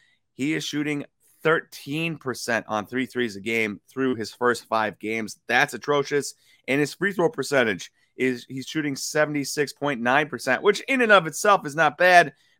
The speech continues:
but it is a career low also. He's also averaging a career low in rebounds. He's averaging a career low in assists per game, and he's averaging the second lowest amount of points per game in his career at ten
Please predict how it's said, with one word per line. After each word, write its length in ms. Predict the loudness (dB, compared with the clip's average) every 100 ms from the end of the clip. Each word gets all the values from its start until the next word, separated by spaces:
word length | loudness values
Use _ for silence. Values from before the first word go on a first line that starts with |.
| 2
but 160 | 4 4
it 160 | 0 2
is 240 | 2 2
a 60 | -4
career 400 | -2 2 4 4
low 240 | 2 2 4
also. 500 | 6 6 4 -4 -6 _ -6
He's 160 | 0 2
also 380 | 2 2 -2
averaging 440 | 0 0 -2 -6 -8
a 60 |
career 300 | -6 -2 0
low 200 | 0 0
in 120 | -2 -2
rebounds. 460 | 2 4 2 -2
He's 180 | -10 -4
averaging 320 | -4 -4 -10
a 60 | -14
career 280 | -6 -6 -4
low 200 | -6 -6
in 80 |
assists 320 | -8 -2 -4 -2
per 140 | -2
game, 360 | 2 2 0 -6 _ _ -8
and 220 | -4 -4
he's 160 | -4 -8
averaging 480 | 0 2 0 -6 -6
the 80 | -6
second 500 | -4 -2 -2 -4 -10
lowest 500 | -4 0 2 0 -4
amount 320 | -6 -2 -2
of 120 | -4 -6
points 300 | -6 -6 -8
per 120 | -10
game 260 | -6 -4
in 60 | -4
his 100 | -6
career 260 | -2 0 0
at 120 | 0
ten 380 | 4 4 2